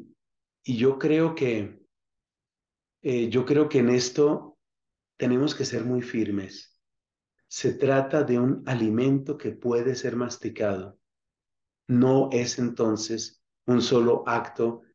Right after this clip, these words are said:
espiritual o intelectual de fe.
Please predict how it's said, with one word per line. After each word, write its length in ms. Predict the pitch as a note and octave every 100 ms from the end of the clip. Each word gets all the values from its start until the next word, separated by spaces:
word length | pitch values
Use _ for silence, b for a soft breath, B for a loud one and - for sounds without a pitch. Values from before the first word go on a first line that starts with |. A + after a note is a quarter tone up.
| _
espiritual 720 | A#2+ - A2+ G#2 G#2 A2+ A2+
o 60 | A#2
intelectual 640 | A2+ A2 F#2+ G2+ - G2+ G2+
de 120 | G#2
fe. 440 | - G2+ - -